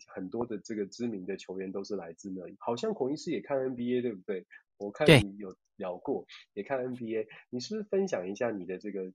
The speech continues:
Speaker 1: 杜克的经验？然后你当时去的时候，你是什么时候去的？我知道你是去进修，可是你进修的时候有没有，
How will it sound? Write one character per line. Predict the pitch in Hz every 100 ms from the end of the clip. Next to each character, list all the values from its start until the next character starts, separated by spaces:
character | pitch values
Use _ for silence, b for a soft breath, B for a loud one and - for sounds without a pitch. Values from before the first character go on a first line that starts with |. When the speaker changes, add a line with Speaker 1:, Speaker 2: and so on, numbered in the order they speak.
| -
Speaker 1:
杜 | 139
克 | 123 123
的 | 101 92
经 | 107 104
验？ | 110 95 - _ -
然 | 95
后 | 123
你 | 101 92
当 | 160 196
时 | - 107
去 | - 160
的 | 120 101
时 | -
候， | 127
你 | 104 92
是 | 143 127 b b b
什 | -
么 | 104 139
时 | 196
候 | 175
去 | - 175 110
的？ | 90
我 | 87 101
知 | 165
道 | 175
你 | 120
是 | 95 131
去 | 135
进 | 123 143 113
修， | 101 110 104
可 | 104 101
是 | - 156
你 | 107
进 | 92 175 151
修 | 151
的 | 143
时 | 135
候 | 135
有 | 98
没 | 90
有， | 127 120